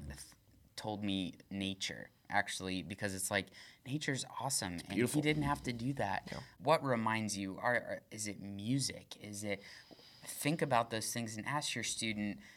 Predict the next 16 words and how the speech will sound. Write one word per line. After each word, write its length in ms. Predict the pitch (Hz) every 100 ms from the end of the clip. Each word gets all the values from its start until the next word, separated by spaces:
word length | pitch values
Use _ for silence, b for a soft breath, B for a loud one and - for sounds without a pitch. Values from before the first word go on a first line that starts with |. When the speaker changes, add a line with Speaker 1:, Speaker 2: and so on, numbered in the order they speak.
| B -
Speaker 1:
to 160 | 117
start 420 | - - 127 -
brainstorming, 680 | - 127 156 147 120 101 90 - -
what 160 | 135
are 120 | 170
all 120 | 180 156
the 120 | 127
things 340 | - 127 123
that 140 | 110 -
remind 420 | 101 104 104 104
you 60 | 98
of 120 | -
God's 260 | 85 90 67
love? 220 | 73 - B B B B B B _ -
And 120 | 123
then 280 | 120 110